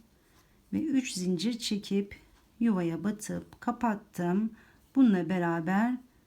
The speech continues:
dört oldu ve bir zincir çekip hemen burada ipimi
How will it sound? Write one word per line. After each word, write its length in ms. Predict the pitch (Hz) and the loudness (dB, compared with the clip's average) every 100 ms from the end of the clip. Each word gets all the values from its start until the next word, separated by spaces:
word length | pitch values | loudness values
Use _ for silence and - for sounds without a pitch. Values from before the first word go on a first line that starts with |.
| _ _ _ - | _ _ _ 0
dört 320 | 233 220 - | 2 2 -2
oldu 420 | 160 151 160 185 226 233 - - 208 | -4 -2 -4 0 0 -2 -8 -12 -6
ve 160 | 196 | -2
bir 120 | 254 226 | 0 0
zincir 380 | 208 202 202 | 0 0 0
çekip 480 | 233 - 175 - 196 | -2 -2 -6 -6 -4
hemen 360 | 220 190 180 190 | -2 -2 -2 -4
burada 180 | 196 - | -4 -4
ipimi 440 | 196 175 170 | -6 -4 -2